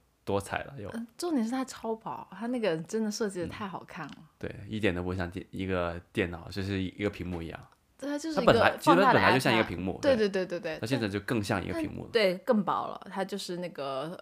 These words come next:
Speaker 2: 那个款式也是很像那种 iPad 放大版那种感觉。
Speaker 1: 嗯，嗯，嗯。
Speaker 2: 然后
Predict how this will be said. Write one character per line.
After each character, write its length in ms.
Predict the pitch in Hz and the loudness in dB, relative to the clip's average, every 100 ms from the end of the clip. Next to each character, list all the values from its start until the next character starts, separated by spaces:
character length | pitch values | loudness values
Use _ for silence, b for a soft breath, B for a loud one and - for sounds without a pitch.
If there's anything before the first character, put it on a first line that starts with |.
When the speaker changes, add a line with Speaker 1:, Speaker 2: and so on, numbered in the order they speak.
| 175 | -10
Speaker 2:
那 60 | |
个 300 | 170 160 135 117 - | -6 -4 -4 -8 -10
款 300 | - 165 135 | -6 -4 -4
式 180 | 143 180 | -6 -6
也 80 | 139 | -6
是 200 | - 160 | -6 -6
很 180 | 160 - | -8 -8
像 240 | 165 147 | -8 -8
那 80 | 147 | -8
种 80 | 139 | -6
iPad 400 | 156 - 156 147 | -8 -6 -8 -6
放 180 | 156 | -8
大 140 | 151 147 | -6 -8
版 220 | - - - | -10 -14 -6
那 80 | 113 | -2
种 100 | 107 | -2
感 200 | 90 87 | -2 -6
觉。 60 | |
Speaker 1:
嗯， 20 | - | -8
嗯， 60 | |
嗯。 60 | - | -16
Speaker 2:
然 140 | - - | -14 -12
后 320 | - 143 147 | -10 -10 -12